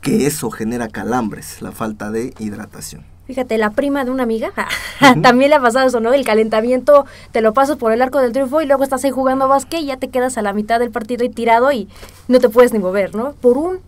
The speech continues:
Speaker 2: por la flojera de calentar, me han contado.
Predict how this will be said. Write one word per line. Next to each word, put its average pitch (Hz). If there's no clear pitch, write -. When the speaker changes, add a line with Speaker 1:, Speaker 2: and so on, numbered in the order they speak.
Speaker 2:
por 247
la 226
flojera 269
de 262
calentar, 214
me 185
han 180
contado. 175